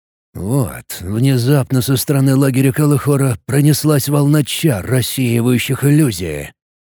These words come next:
Ни один морок не смог бы устоять под напором заклинания Диранга. Это я могу сказать однозначно.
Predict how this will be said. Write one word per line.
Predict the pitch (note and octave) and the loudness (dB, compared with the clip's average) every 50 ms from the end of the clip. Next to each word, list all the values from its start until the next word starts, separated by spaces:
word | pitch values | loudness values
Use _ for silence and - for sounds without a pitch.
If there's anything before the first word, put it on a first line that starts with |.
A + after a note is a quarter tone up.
| _ - | _ -6
Ни | F#2 G#2 | -4 0
один | A2+ B2 B2+ B2 A#2 C3 C3+ C3+ C#3+ | 0 2 2 2 2 2 2 2 4
морок | C#3+ D3+ D3+ C3+ B2+ A#2+ A#2 A2+ - | 4 4 4 4 4 2 0 0 0
не | C3+ C#3 C#3 | 2 2 2
смог | - - D3 C#3 C3+ B2+ G#2+ | 2 2 2 2 2 2 0
бы | G#2+ A#2+ C3+ | 0 0 2
устоять | C3+ B2+ - - - D3 C#3+ C#3 C#3 C3+ A#2+ - | 2 0 0 -2 -2 0 0 2 2 0 0 -2
под | - C#3 B2 | -2 -2 -2
напором | C3 C3+ C3 B2 - B2+ A#2+ A2+ A#2 A#2 | 0 0 -2 -2 -2 -2 0 0 0 -2
заклинания | G#2+ G#2 A#2+ A2+ A2 B2 B2+ B2+ A#2+ A#2 A2+ A2 A2 A2+ | -2 -2 -2 -2 -2 -2 0 0 0 0 0 0 0 -2
Диранга. | G#2 A2 A#2+ A2+ A#2 A2+ G#2 F#2+ F#2 F2+ E2+ D#2+ D2+ C#2+ - _ _ _ - | -2 -2 -2 -2 -2 -2 -4 -4 -6 -6 -8 -8 -8 -8 -12 _ _ _ -6
Это | - A2+ B2 B2+ B2+ A#2 - C3 B2+ | -4 -2 0 0 0 0 0 0 0
я | B2+ B2+ B2+ | 2 2 2
могу | C3 C3+ B2+ A2 C3+ C#3 | 2 2 2 2 2 2
сказать | B2+ - - D#3+ C#3 C#3+ D3 B2 A#2 | 0 0 0 0 0 2 2 2 2
однозначно. | C#3 C3+ B2+ D3 C3 A2+ B2 C#3 C3+ G#2+ F#2+ - - A2 G2+ D#2+ C#2+ C2 - | 0 0 2 0 0 2 2 0 0 0 -2 -4 -6 -6 -6 -6 -8 -10 -14